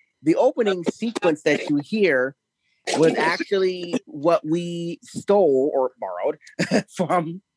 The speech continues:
from the Dave Ramsey show. And, you know, if, if you, if you listen to Dave Ramsey, uh, and if you listen to Dave for any period of time, you, you know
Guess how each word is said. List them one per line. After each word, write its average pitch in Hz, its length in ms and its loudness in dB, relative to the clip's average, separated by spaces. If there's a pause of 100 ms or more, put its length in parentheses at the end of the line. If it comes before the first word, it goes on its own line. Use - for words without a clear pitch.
(260)
from 170 200 -2
the 170 80 -4
Dave 135 320 -6
Ramsey 214 440 0
show. - 520 -14
And, 156 560 0 (360)
you 160 100 2
know, 147 140 2
if, 147 160 -2 (120)
if 143 160 -6
you, 170 280 -6
if 143 120 -6
you 165 100 0
listen 175 280 -4
to 151 80 0
Dave 147 220 0
Ramsey, 143 680 -4 (320)
uh, - 560 -6 (600)
and 151 120 2
if 170 160 2
you 156 80 -2
listen 185 340 -2
to 156 100 -4
Dave 151 460 4
for 147 520 2 (140)
any 165 560 -2 (460)
period 151 360 -2
of 120 180 -12
time, 151 600 -4
you, 143 400 -2 (140)
you 143 340 4
know 156 640 0